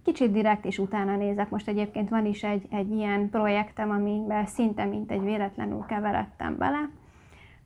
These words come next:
Ö, egyszer lusta voltam beiratkozni a könyvtárba,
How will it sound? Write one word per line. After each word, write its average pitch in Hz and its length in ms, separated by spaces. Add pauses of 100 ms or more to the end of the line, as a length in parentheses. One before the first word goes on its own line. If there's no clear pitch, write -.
Ö, 240 80 (720)
egyszer 240 260
lusta 208 280
voltam 190 320
beiratkozni 190 540
a 190 60
könyvtárba, 185 580